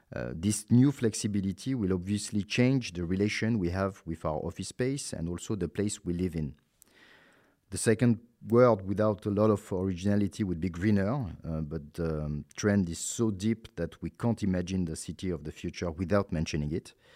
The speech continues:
Uh, real estate will have to accompany, accompany, uh, what we currently live in large cities with the reduction in the number of, uh, polluting cars,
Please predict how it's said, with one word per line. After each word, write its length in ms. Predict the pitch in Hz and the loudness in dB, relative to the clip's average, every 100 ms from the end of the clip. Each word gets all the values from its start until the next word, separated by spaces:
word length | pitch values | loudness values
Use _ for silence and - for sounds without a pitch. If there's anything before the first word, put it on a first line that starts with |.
| - _ _ - | -20 _ _ -12
Uh, 240 | 65 71 78 | -6 -4 -2
real 140 | 104 | 2
estate 480 | 104 - 113 104 - | 2 4 4 4 2
will 180 | 82 82 | -2 0
have 300 | 85 92 85 | 2 2 0
to 120 | - 73 | -8 -6
accompany, 640 | 80 78 85 85 82 76 - - | -2 -2 0 0 0 -2 -6 -12
accompany, 640 | - 90 92 90 90 85 | -4 -2 0 2 2 0
uh, 40 | 53 | -4
what 340 | - 73 82 - | -8 -6 -6 -6
we 80 | |
currently 460 | 85 - 92 82 92 | -6 -2 -2 0 0
live 220 | 95 92 | 0 2
in 200 | 98 87 | 2 0
large 320 | 85 90 - | 0 -2 -4
cities 460 | - 95 113 131 - | -10 -8 -6 -6 -6
with 180 | 87 - | -10 -4
the 180 | 87 80 | -2 0
reduction 580 | 87 87 - - 98 | -2 -4 -4 0 0
in 120 | 90 82 | 0 0
the 100 | 85 | 0
number 280 | 90 92 | 2 4
of, 340 | 92 85 82 - | 2 0 -4 -6
uh, 80 | 82 | -6
polluting 460 | 92 90 85 87 | -4 -6 -4 -4
cars, 400 | 92 101 120 - | -2 -2 -4 -8